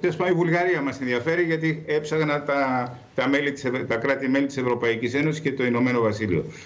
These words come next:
Τώρα, εάν, εάν το, το, το εμβόλιο είναι η λύση, το, σε δύο μήνες θα έχουμε πλημμυρίσει από εμβόλια, με βάση το πρόγραμμα της Ευρωπαϊκής Επιτροπής.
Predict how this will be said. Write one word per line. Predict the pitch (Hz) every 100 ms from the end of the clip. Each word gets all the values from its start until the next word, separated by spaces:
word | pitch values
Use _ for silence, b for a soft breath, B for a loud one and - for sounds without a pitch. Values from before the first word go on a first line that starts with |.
| B
Τώρα, | - 165 123 139
εάν, | 143 180 202 - - - - -
εάν | 135 151 185
το, | 185 180 147 - 143 - -
το, | 135 113 - -
το | 113 110 107 98 90 82 - - -
εμβόλιο | 120 131 160 160 156
είναι | 156
η | 131
λύση, | 127 131 127 131 151 - B B B -
το, | - 185
σε | 165 160
δύο | 180 185
μήνες | 196 196 170
θα | 190
έχουμε | 180 185
πλημμυρίσει | 170 175 170 180 175
από | 151 156
εμβόλια, | 147 135 117 104 98
με | 113
βάση | 117 135 139 143
το | 131 120
πρόγραμμα | 135 131 123 110 107
της | -
Ευρωπαϊκής | 110 104 104 98 120 110
Επιτροπής. | 98 104 120 208 202 -